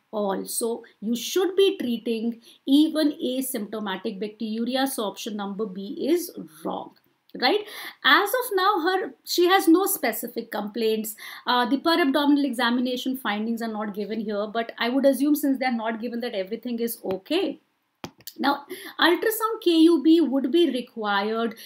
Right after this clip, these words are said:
if, let's say, for example, uh, you know, she has a flank pain. If she has a flank pain or if she has symptoms of, uh, cholelithiasis, you know, that, uh, uh, flank pain,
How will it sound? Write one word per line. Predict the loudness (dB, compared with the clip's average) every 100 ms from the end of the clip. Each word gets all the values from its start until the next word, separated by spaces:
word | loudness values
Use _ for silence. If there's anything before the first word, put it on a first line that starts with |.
| -18 -6
if, | 0 2
let's | 4 2 2
say, | 0 0
for | 2
example, | 0 0 -2 -2 -4 -4 -4
uh, | -4 -4 -4 -6
you | -6 -4
know, | -4
she | -4 -4 -2
has | 4 4 4 0
a | 0 0
flank | -2 4 4 4 -2 -6
pain. | -6 _ _ _ _ -2
If | -2
she | 2 2
has | 2 2
a | -2
flank | 0 0 2 0 -4
pain | -2 2 2 2 2 -2 -6 -16 -8
or | 2 4
if | 4
she | 2 0
has | 4 2 2
symptoms | 2 2 0 -2 -2
of, | -4 -4 -4
uh, | -2 -2 4
cholelithiasis, | 4 4 4 2 0 0 0 0 0 -2 0 0 -2
you | -8 -6
know, | -2
that, | -2 -2 -6
uh, | -4 -2 -4 -8 -8
uh, | -8 -8
flank | 0 2 2 -2 -2
pain, | 0 -2